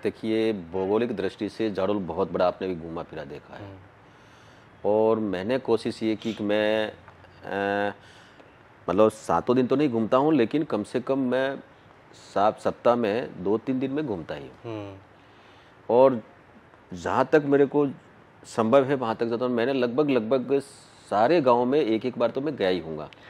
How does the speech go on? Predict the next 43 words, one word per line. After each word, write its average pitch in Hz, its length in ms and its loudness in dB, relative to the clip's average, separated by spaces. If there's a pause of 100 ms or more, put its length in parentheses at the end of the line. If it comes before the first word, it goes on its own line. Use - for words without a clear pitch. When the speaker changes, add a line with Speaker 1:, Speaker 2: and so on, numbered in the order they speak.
(240)
Speaker 2:
पहले 127 220 4
बाइक 127 340 4
पे 151 120 2
थे 139 180 -2
तो 135 60 0
आसानी 135 400 0
से 139 100 -6
चले 127 280 0
जाते, 123 260 0
अब 117 140 0
फोर 123 340 2
व्हीलर 123 240 0
पे 120 180 -4
तो 117 100 -6
आसानी 120 400 -4
से 123 120 -10
नहीं 123 140 -6
चले 110 220 -6
पाते। 107 200 -6
Speaker 1:
नहीं, 123 100 -2
नहीं, 143 100 2
Speaker 2:
ये 120 80 4
Speaker 1:
अब 127 60 -4
तो 127 80 2
Speaker 2:
भी 117 80 2
Speaker 1:
रोड 113 180 4
सब 101 200 -2
जगह 110 200 6
लगभग, 92 400 -2
लगभग 85 340 -4
हैं, 123 120 -2
कुछ - 200 -4
गांवों 104 200 4
को 104 100 0
छोड़ 90 220 -4
करके, 82 180 -8
कुछ, 117 160 -6
कुछ - 180 -6
फलों 110 220 2
को 104 80 0
छोड़ 87 200 -6
करके। 80 280 -6
Speaker 2:
हम्म। 104 340 -12